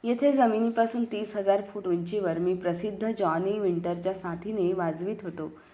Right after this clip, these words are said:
यावर माझा विश्वासच बसत नव्हता. वयस्क लोकांनी जळजळीत कटाक्ष फेकले, तर तरुण प्रवासी अत्यानंदित झाले. मधल्या जागेत आनंदाने डोलत विमानातील तरुण परिचारिका देखील या विनामूल्य कार्यक्रमाची मजा लुटू लागल्या.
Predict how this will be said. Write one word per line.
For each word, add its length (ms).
यावर 320
माझा 220
विश्वासच 640
बसत 320
नव्हता. 340
वयस्क 380
लोकांनी 500
जळजळीत 460
कटाक्ष 380
फेकले, 600
तर 100
तरुण 280
प्रवासी 460
अत्यानंदित 680
झाले. 260
मधल्या 360
जागेत 320
आनंदाने 520
डोलत 460
विमानातील 640
तरुण 280
परिचारिका 680
देखील 500
या 120
विनामूल्य 640
कार्यक्रमाची 680
मजा 380
लुटू 240
लागल्या. 360